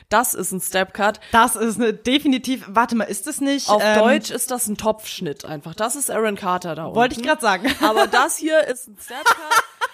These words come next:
Speaker 1: Also, äh, äh,
Speaker 2: Wir hauen's in die
Speaker 1: the
Speaker 2: Instagram-Story.
Speaker 1: eight, wir hauen's in die Instagram-Story. The eight ugliest hairstyles from the past century. Also Stepcut ist, äh, hauptsächlich einfach ein Top-,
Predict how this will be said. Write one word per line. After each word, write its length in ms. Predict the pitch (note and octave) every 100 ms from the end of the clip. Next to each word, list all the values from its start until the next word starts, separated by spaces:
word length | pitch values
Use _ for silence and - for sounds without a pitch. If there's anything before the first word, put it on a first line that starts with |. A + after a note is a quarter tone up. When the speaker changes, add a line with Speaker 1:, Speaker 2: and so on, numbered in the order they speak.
| _ -
Speaker 1:
Also, 460 | C#4 C#4 C4 C4 C4+ - - A#4
äh, 800 | A#3 A#3+ - - - A#3 A3+ A#3+
äh, 60 | -
Speaker 2:
Wir 120 | E4
hauen's 240 | D#4+ E4+
in 60 | D#4+
die 80 | C#4
Speaker 1:
the 60 |
Speaker 2:
Instagram-Story. 800 | D4 B3+ D4 B3 B3 - C4 C#4 F4
Speaker 1:
eight, 40 |
wir 120 | A#3+ C4
hauen's 200 | D4+ D4+
in 100 | C4
die 60 |
Instagram-Story. 920 | B3 C4 C4+ B3 A#3+ - A#3 A3+ A#3+ G3
The 160 | A3
eight 280 | F#3+ B3 C4
ugliest 520 | - A#3+ B3+ A#3+ - B3
hairstyles 580 | A3+ A#3+ - A#3 G#3 -
from 240 | G3+ G3
the 80 | F#3+
past 360 | G#3 F#3 F#3
century. 560 | B3 D4 - D#4+ E4 F4+ - - -
Also 260 | A3+ G#3+ A#3
Stepcut 460 | B3 B3+ C4+ A#3
ist, 320 | - A3+ - - - -
äh, 360 | - C#3 G3 G3
hauptsächlich 520 | A3 A3 A3 G#3 G#3
einfach 200 | F#3 F#3+
ein 100 | F#3+
Top-, 360 | - F#3+ -